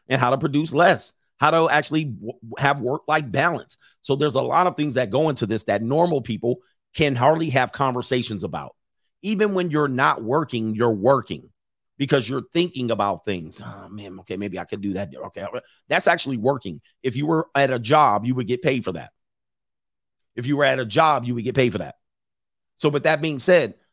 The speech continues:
that is the, one of the issues about entrepreneurship. It is a mind shift. You get paid to produce, whether it's produce, uh, uh, sell tickets, uh, to, uh, uh, admit you,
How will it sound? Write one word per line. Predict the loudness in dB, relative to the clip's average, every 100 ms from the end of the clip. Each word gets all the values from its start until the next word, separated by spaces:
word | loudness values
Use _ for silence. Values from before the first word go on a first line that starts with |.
| _ -6
that | -2 -2 -2
is | -4
the, | 0 0 0 -6
one | -2 0
of | 0
the | -4 -2
issues | -2 -2 -4
about | -2 0 -2 -4 _ _ -4
entrepreneurship. | -4 -4 -4 -2 -2 -4 -4
It | -2
is | 0
a | 0
mind | 0 0 2 2 0
shift. | -2 -4 -4 -10 _ _ _ _ -8
You | 0
get | 0 2
paid | 0 0
to | -2
produce, | -2 -2 0 -2 -2 -6 -12 _ _
whether | -2 0 0
it's | -4 -8
produce, | -8 -6 -4 -4 -8 -16 _ _
uh, | -2 0 -2 -10 _ -10
uh, | -8
sell | -6 2 4 2
tickets, | 0 -2 2 0 0 -8 _ _ _ _ -6
uh, | -4 -4
to, | -4 -6 -4 -6 -2
uh, | -2 0 0
uh, | -2 -4
admit | -2 0 0 0
you, | 0 -2 -2